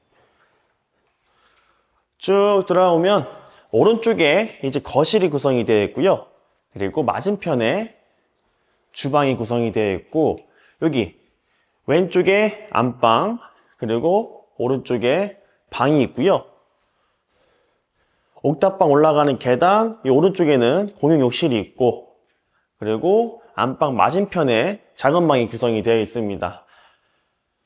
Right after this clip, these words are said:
거실부터 제가 한번 보여드릴게요. 아트월 앞쪽에 구성이 되어 있고요.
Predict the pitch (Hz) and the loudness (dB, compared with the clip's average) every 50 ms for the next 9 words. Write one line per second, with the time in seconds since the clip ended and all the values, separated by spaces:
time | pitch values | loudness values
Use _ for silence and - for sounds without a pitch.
0 | _ _ _ _ _ _ _ _ _ _ _ _ _ _ - - 202 202 233 269 | _ _ _ _ _ _ _ _ _ _ _ _ _ _ -4 -2 0 2 2 2
1 | 240 262 254 247 233 208 220 196 220 220 214 202 175 180 190 226 240 190 - 196 | 2 2 2 2 2 2 2 2 2 2 2 4 4 4 4 4 2 2 2 4
2 | 196 190 175 185 180 165 165 170 - 135 120 113 98 90 - - - _ _ _ | 4 4 4 4 2 0 0 0 0 2 2 2 0 -2 -8 -18 -20 _ _ _
3 | _ _ _ _ - 110 120 - - 151 143 131 123 127 160 202 220 208 208 - | _ _ _ _ -6 -6 -6 -6 -6 -2 2 4 4 4 4 2 0 -4 -8 -6
4 | - 113 - - - 123 123 135 127 - 117 - 131 123 123 120 104 117 113 110 | -6 -6 -6 -6 -6 -6 -4 -4 -6 -6 -6 -4 -2 -2 -2 -2 0 2 2 2
5 | 104 98 - - 110 139 180 196 202 | 2 0 -2 -4 -2 0 0 0 -2